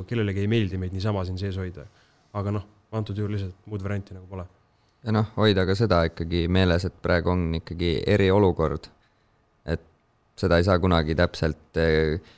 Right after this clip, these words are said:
Speaker 2: üksi pulgi läbi planeerida, et mis siis täpselt saama hakkab, et, eh, alati võib mingi asi olla, mis inimestele ei meeldi ja proovime kõik koos hakkama saada lihtsalt, noh. Ja kui ongi mingid probleemid, eks siis üldse kõikidele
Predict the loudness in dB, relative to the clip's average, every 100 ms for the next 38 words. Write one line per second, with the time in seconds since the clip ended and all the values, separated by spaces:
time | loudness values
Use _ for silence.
0 | _ _ _ _ _ -14 -4 -2 0 2
1 | 4 4 4 4 4 2 2 2 2 2
2 | 0 -2 -2 -6 -4 -8 -2 -4 -4 -10
3 | -2 -2 0 -2 -4 -4 -2 -4 -6 _
4 | -6 -2 0 0 -2 -2 2 2 0 -2
5 | 0 0 -2 0 0 0 0 0 0 -2
6 | -4 -2 -2 -6 -4 -2 0 0 0 -2
7 | 0 -2 -2 -6 _ _ _ _ _ _
8 | _ 4 6 6 4 4 4 4 4 2
9 | 2 6 6 4 2 0 -2 0 -4 -4
10 | -12 _ 0 2 2 4 6 6 6 2
11 | 2 0 0 2 4 4 4 4 2 0
12 | -2 -2 -2 -4 -4 -2 -2 -2 0 0
13 | 2 2